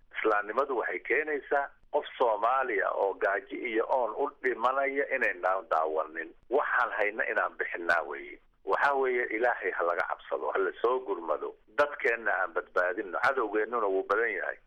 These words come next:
Ummaddeennuna labaatan iyo lix sano iyo ka badan bay dagaal ku jirtay oo dhammaanaysay.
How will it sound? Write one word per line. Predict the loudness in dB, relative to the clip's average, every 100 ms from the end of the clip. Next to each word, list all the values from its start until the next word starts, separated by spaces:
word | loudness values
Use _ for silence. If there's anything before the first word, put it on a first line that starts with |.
| _
Ummaddeennuna | 2 2 2 2 2 2 2 4
labaatan | 4 4 2 2 -2 -2 -2
iyo | 0 0
lix | 0 -2 0
sano | 0 2
iyo | 0
ka | 0 0
badan | 2 0 2
bay | 0
dagaal | 2 2 2
ku | -2
jirtay | -4 -2 0
oo | 2
dhammaanaysay. | 2 2 2 0 -6 -10